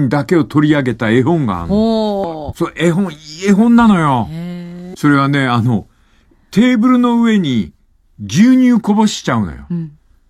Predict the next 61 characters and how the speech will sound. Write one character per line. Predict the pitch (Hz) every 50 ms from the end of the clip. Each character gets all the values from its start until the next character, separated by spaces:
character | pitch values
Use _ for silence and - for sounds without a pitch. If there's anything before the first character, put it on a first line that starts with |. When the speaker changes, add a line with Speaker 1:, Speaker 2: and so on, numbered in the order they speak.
| _ _
Speaker 1:
そ | _ - 180
れ | 180 190 190 175
で、 | -
そ | - 180 175
の | 175 151 156
男 | 165 160 - 262 226 208 262 262
の | 247 226 170
子 | 160 156
が、 | 127 131 120 -
あ | 113 113
の、 | 113 113
こ | - - 202
ぼ | 247 285 302 262
し | -
た | - 254
か | - 214 240
ら | 123 113 107 - _ _ _ _
飲 | 120 135 208 262
め | 294 277
ば | 240 196 147
い | 113 - _
い | - 285
ん |
だ | 240 160 135
っ | 120
つ | - 139
ん | 131 123
で、 | 113 104 - _ _ _ _ _ _ _ _ _
そ | _ - - 196
の | 202 196 175 123
こ | - - -
ぼ | 196 269 294
し | 269 -
た | - 214
牛 | 156 120 113 160 185 185
乳 | 185 185 180
を | 170 165
口 | - - - - 233
で | 214 233
吸 | 202 - - - 175 208 277
お | 320 339
う | 311 302
と | 196 175
す | 165 - 185
る | 165 165
わ | 151 135
け。 | 117 131 127 120 - _ - _ - 277 277
Speaker 2:
<laughs> | - 285 330 - - - -
Speaker 1:
そ | - - - 247
の | 277 302 311 302
瞬 | - - 247 269 240 269 220
間 | - 277 240 220 254
に | 233 220 - _ _
コ | - - 214
ッ | 202 - _ _
プ | - 294
に | 269 262 262
入 | 247
れ | 233 247 240
た | 233 233 196
牛 | 156 147 196 220